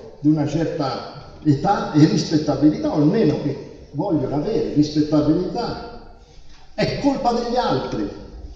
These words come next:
Ma è una cosa ovvia che noi sentiamo, siamo sicuri, già ci possiamo mettere l'orologio, adesso lo dirà, "È colpa degli altri, è colpa della società, della mia infanzia, di questa,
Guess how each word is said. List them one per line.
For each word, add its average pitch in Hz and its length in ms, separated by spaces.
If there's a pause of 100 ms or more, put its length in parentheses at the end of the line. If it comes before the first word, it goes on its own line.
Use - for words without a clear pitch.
(140)
Ma 370 100
è - 40
una 135 160
cosa - 680
ovvia - 480
che 151 120
noi 208 300
sentiamo, 165 680
siamo 185 260
sicuri, 143 580
già 190 460 (220)
ci - 80
possiamo 226 380
mettere 226 260
l'orologio, 233 560
adesso 233 320
lo 165 120
dirà, 196 520
"È 165 240
colpa 226 300
degli 226 240
altri, 135 500
è - 80
colpa 196 320
della 170 180
società, 170 680
della 151 160
mia 170 160
infanzia, 160 680
di 143 140
questa, - 1040